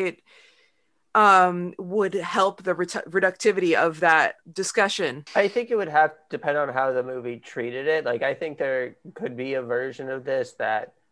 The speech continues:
Speaker 2: does have, like, that is more queer without really changing too much. I think it would just have to be one that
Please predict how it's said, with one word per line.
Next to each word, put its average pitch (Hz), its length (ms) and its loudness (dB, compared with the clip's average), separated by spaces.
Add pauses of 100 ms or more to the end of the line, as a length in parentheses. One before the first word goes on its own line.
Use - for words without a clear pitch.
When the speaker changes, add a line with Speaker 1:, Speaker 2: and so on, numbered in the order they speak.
(280)
Speaker 2:
does 127 340 0
have, 135 420 -2 (160)
like, 135 380 -6
that 127 180 -2
is 135 260 -6
more 135 280 -4
queer 139 640 -8 (380)
without 123 920 0 (640)
really 131 340 -2
changing 123 380 -6
too 147 160 -8
much. 160 200 -2
I 151 140 0
think 160 100 0
it - 20 0
would 139 140 0
just 127 140 -8
have 127 180 -4
to 123 60 -10
be 120 140 -4
one 117 300 -2
that 107 320 -6